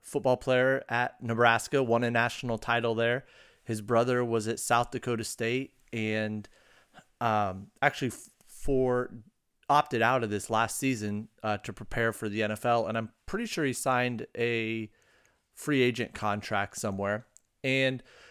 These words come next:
but Keegan Johnson, a well-regarded recruit, six one, close to two hundred pounds,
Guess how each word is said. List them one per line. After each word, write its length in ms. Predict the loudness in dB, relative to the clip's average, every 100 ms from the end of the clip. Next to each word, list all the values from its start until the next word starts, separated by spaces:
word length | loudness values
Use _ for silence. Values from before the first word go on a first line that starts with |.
| -4
but 140 | -4
Keegan 300 | 0 0 2
Johnson, 500 | 4 4 2 -2 -4 -2
a 180 | 0 0
well-regarded 840 | 0 2 4 4 0 0 0 -4
recruit, 560 | -8 -8 -2 2 0 -2 _ _
six 400 | -6 -2 -4 -4
one, 460 | -2 0 0 -2 -8 _
close 300 | -2 0 0
to 80 | -6
two 240 | -6 -2
hundred 220 | -2 -2
pounds, 520 | 0 0 0 -4 -8